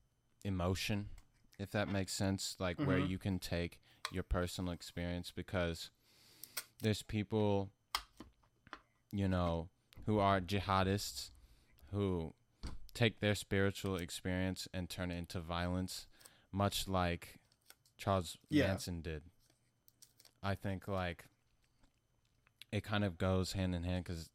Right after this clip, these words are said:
Speaker 1: that motherfucker believes, like, dropped a bunch of acid and believed that, like, there's gonna be a fucking race war. Like, it doesn't matter, you know,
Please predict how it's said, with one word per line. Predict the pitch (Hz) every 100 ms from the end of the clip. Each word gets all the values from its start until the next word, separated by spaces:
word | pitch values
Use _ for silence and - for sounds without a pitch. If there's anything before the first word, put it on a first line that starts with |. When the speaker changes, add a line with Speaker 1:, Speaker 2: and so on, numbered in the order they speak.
| _
Speaker 1:
that | 101 95
motherfucker | 98 95 95 -
believes, | 82 87 87 82 - - _ _ _ _ _ _ _ - _ _ _ _ _ -
like, | 98 90 82 92
dropped | 110 104 107
a |
bunch | 92 95 98
of |
acid | 92 92 90 92
and | 92 87
believed | 85 85 80
that, | 80 80 76
like, | 80 78 - - - - - - - - - - - -
there's | - 95 85
gonna | 85
be | 82
a | 80
fucking | - 82 80
race | 78 78 -
war. | 85 - - - _ _ _ _ _ -
Like, | 90 87 78 - - - _ _ _ _ _ _ _ _ _ _ _
it | 120 107
doesn't | 131 127 127
matter, | 101 92 92 95 95 87 82 - _ _ _ _ _ _ -
you | 98 92
know, | 85 78 78